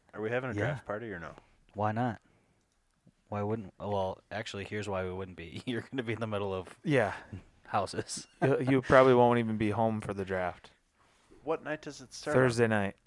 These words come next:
Speaker 1: The twenty-second?
Speaker 3: Ninth.
Speaker 2: The week
Speaker 1: Oh,
Speaker 2: after.
Speaker 1: dude, that's a whole week after. I'll be fully moved in.
Speaker 2: Okay. He said it here on the air.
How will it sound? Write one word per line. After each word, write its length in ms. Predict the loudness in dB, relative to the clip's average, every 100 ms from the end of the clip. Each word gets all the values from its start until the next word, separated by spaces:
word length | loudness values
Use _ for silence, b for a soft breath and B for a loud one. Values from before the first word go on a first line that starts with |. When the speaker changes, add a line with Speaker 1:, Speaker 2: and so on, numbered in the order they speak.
| _
Speaker 1:
The 120 | -10 -10
twenty-second? 1080 | -8 -8 -8 -10 -14 -16 -12 -8 -8 -4
Speaker 3:
Ninth. 420 | 0 0 0 -8 -18 -20 _ _ _
Speaker 2:
The 100 | -10
week 80 | 0
Speaker 1:
Oh, 180 | 2 2
Speaker 2:
after. 260 | 0 -8 -4
Speaker 1:
dude, 240 | -4 0
that's 200 | 0 0
a 60 | 0
whole 160 | -2
week 180 | -4 -6
after. 340 | -6 -4 -4 -4
I'll 100 | -4
be 160 | -6
fully 480 | -10 -8 -6 -6 -8
moved 300 | -8 -10 -8
in. 200 | -6 -6 -10 _ _ _ _ _ _ _ -10
Speaker 2:
Okay. 280 | -2 0 0 -2 _ _
He 100 | -10
said 240 | 0 2
it 100 | 2
here 200 | 2 2
on 100 | 0
the 100 | 0
air. 180 | -4 -6